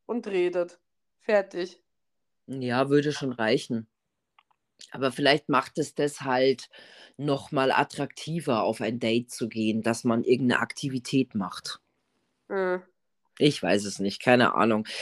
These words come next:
Speaker 2: Und da kommt ja jetzt quasi dieses, diese schlimme Situation, wo ja der, äh, Max, oder hatten wir das schon gesagt, wer jetzt da aufs Date gehen darf? Also der
Speaker 1: Hat man schon gesagt, ja, Max und Steffi.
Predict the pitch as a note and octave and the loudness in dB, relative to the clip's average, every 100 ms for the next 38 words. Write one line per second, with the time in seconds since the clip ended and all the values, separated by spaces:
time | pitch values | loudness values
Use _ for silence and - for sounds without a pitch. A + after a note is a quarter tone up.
0 | - - F#3+ F#3+ - G#3 G#3 F#3+ F3+ F3+ | -4 2 6 6 6 4 6 2 2 -2
1 | - F3 F3 F3+ E3 F3 E3 F3 E3 F3+ | 0 2 2 0 -8 -8 -4 -4 -4 -8
2 | E3 E3 D#3+ C#3 G2+ - - - F#3+ G3 | -2 -2 0 -2 -4 -8 -14 -6 -2 0
3 | G3+ F3+ - E3+ D#3+ - E3 F#3+ G#3 F#3 | 0 -2 -4 -4 -4 -6 -2 0 0 0
4 | E3+ E3 D#3+ D3+ D3 D3 - - - _ | 0 2 2 2 2 0 -4 -14 -20 _
5 | _ _ _ _ _ _ - C#3+ C#3+ C#3 | _ _ _ _ _ _ -4 0 0 0
6 | C#3 C#3 C3+ C3 B2+ - A2+ C#3 C#3 D3+ | -2 -2 -2 -2 -2 -2 -4 -4 -4 -4
7 | - - - - - _ _ - D3 C3+ | -4 -16 -20 -20 -20 _ _ -10 -6 -6
8 | - D#3+ D3+ C#3+ D3+ C#3+ C3+ D3+ F#3+ G#3+ | -6 -6 -4 -6 -6 -6 -2 -2 0 -2
9 | G3+ - F3+ E3+ - F3 F#3 G3 - G3 | -2 -2 -2 -2 -2 0 0 -2 -4 -2
10 | G#3 G3 G3 A3 A3 - E3 D#3 D3+ D3+ | -2 0 2 2 0 -2 -2 -2 -2 2
11 | C#3+ C#3 C#3 C3+ B3 B3+ A#3+ A#3+ G#3+ G#3 | 2 4 4 4 0 0 -2 0 2 0
12 | B3+ A3+ G#3 A3+ A3 - A#3 A3 G#3+ G#3+ | 0 0 0 0 -4 -4 -8 -6 -4 -4
13 | B3 A#3 | -2 -6